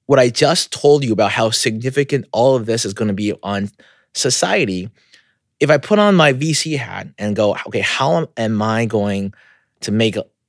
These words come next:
money? How am I gonna pick a company where my investment is gonna do extremely well in?" That's actually not that clear. Um,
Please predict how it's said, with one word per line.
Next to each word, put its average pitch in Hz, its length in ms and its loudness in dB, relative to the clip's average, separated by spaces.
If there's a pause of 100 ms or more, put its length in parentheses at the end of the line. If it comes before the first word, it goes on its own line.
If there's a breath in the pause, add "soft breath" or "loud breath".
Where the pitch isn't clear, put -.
money? 117 720 0
How 143 200 -2
am 175 80 2
I 160 100 4
gonna 135 160 2
pick 156 340 -4
a 110 80 0
company 123 580 -4
where 113 160 2
my 110 120 0
investment 107 420 0
is 98 80 -6
gonna 104 260 -6 (440 soft breath)
do 127 100 0
extremely 117 360 0
well 190 280 0
in?" 101 260 -2 (440)
That's 247 200 -4
actually 233 220 2
not 214 220 2
that - 180 -4
clear. - 440 -2 (680)
Um, 127 440 2